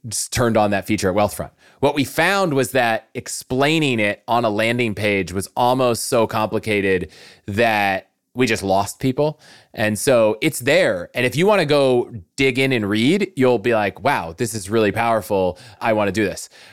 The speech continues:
The only downside is if you ever decide you don't want to wor-, keep your money at Wealthfront and you transfer all of your positions to Vanguard, you are transferring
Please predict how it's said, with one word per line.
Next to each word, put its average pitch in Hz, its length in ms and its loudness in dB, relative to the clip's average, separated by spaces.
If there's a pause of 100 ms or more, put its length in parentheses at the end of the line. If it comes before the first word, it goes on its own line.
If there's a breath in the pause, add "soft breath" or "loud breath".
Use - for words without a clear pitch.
(140 loud breath)
The 143 160 2
only 190 260 2
downside 131 680 0
is 110 260 -4
if 117 100 -6
you 131 100 2
ever 185 160 2
decide 135 340 0
you 110 80 -4
don't 110 260 -2
want 104 260 -2
to 107 80 -6
wor-, 101 180 -4
keep 127 240 -2
your 110 100 2
money 104 180 0
at 80 80 -10
Wealthfront 98 480 -4 (1120 soft breath)
and 110 140 0
you 90 200 -2 (300)
transfer 110 420 0
all 104 120 4
of 92 80 -2
your 95 100 0
positions 101 580 -2
to 95 360 2
Vanguard, 110 580 -4 (220 soft breath)
you 147 160 4
are 202 80 2
transferring 107 760 -2